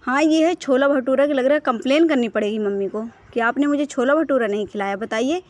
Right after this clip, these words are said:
आने के फ़ौरन बाद मैं किचन में entry की छोला भटूरा बनाने के लिए, तो नहीं, मैं ऐसे ही मजाक में कह रही थी। बहुत खातिर की, बहुत अच्छा लगा। खातिर क्या करती हो, तो मेरा अपना ही था, अगर नहीं भी खिलाती तो मैं अंदर जाके खा सकती थी, लेकिन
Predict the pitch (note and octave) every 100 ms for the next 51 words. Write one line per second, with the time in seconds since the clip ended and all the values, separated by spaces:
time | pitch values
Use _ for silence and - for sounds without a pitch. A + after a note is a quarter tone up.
0 | - - - - - A#3+ B3+ D4+ D4+ F4
1 | - C4+ C#4 D#4 D4+ D4+ D4 C#4 C4+ -
2 | - - C4 E4 D#4 D#4+ C#4+ C#4 D4+ D#4+
3 | D4 D4+ C#4 D#4+ C#4 B3+ G#3 G#3 G3+ G3
4 | G3+ G3 G3 G#3+ - - - - - A3+
5 | A3+ A3 A3+ A3+ C4 C#4+ C#4 A#3+ A#3 G#3+
6 | G#3+ G#3 G3+ G#3+ D4 E4 - - - A3+
7 | A#3+ - G3+ G3+ F#3 A3 A3+ B3 C#4 B3+
8 | - B3+ B3+ C#4 - - - E4+ D#4+ F#4+
9 | G#4 G4 F#4+ G4 E4 D#4+ C#4+ D#4 C#4 A#3+
10 | A#3+ D4 D#4 D#4+ F4+ - - - - A3
11 | A3+ B3+ G#3+ D4 D4+ - A3+ A3 C#4 D#4+
12 | D#4+ - A3+ B3 C#4+ D4+ E4 D#4+ - E4
13 | F4 D4 A#3+ G#3+ D#4 F4+ - - - A#3+
14 | E4 E4